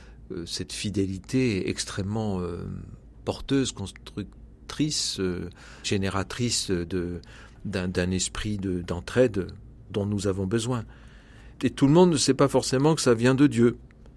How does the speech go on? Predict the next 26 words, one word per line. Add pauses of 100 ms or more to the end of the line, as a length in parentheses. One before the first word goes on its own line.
(360)
Mais,
euh,
elle,
Madeleine,
comme,
euh,
Loulou,
qui
était
Loulou,
on
l'appelait,
Louise
Bruno,
c'était
la
maîtresse
de
maison
du
onze
rue
Raspail, (540)
elle
le
savait,